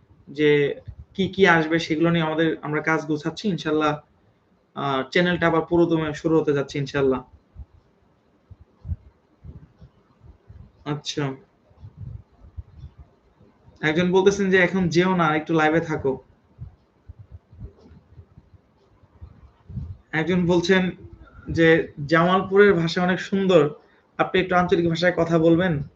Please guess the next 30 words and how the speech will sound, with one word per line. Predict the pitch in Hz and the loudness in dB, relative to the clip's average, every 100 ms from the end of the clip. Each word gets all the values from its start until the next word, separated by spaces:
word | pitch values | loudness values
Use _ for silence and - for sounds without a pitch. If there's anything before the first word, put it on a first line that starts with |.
| _ _ _ _ _ _ - | _ _ _ _ _ _ -10
আসলে | 160 160 208 226 | -4 2 4 4
আঞ্চলিক | 226 - 165 185 208 185 | 2 -4 -2 2 2 2
ভাষায় | 170 208 208 | 0 0 2
কথা | 190 190 202 | 0 0 0
আমি | 185 | 0
আসলে | 185 185 202 | 0 0 2
বলতে, | 185 165 190 190 196 | 2 0 0 2 0
normally | 175 170 175 202 202 | 0 0 2 4 4
বলতে | 190 180 | 2 2
পারি | 170 170 | 2 2
না, | 233 175 - - - | 0 -2 -6 -16 -12
বাড়িতে | - 214 262 285 | -2 0 2 4
গেলে | 277 | 6
অটোমেটিক | 254 254 220 170 - | 6 6 2 0 -4
পারি, | 147 123 - _ _ _ _ _ _ _ _ | -4 -4 -10 _ _ _ _ _ _ _ _
কিন্তু | - 170 165 180 175 | -6 -6 -2 0 0
normally | 160 175 185 190 185 175 | 2 2 2 0 0 -2
আসলে | 170 170 165 | -2 -2 -2
বলতে | 156 156 160 | 0 -4 -6
পারি | 156 151 | -4 -2
না। | 139 113 - - - _ _ _ - - _ _ _ - - | -2 -6 -12 -20 -20 _ _ _ -20 -20 _ _ _ -16 0
তারপরে | 190 - 226 | 0 4 6
একটু | 220 214 | 6 6
বলা | 190 196 | 4 4
যেতে | 196 185 | 4 2
পারে। | 165 151 208 - - - - _ _ _ _ - - - _ _ _ - - _ _ _ _ _ _ - - - - _ _ | 2 2 0 -2 -20 -20 -20 _ _ _ _ -20 -20 -20 _ _ _ -20 -20 _ _ _ _ _ _ -20 -20 -20 -20 _ _
তারপরেও | 196 202 233 233 | 2 4 6 4
আল্লাহ | 214 202 | 6 4
কওয়া | 202 185 | 4 2
যায়, | 175 175 | 4 2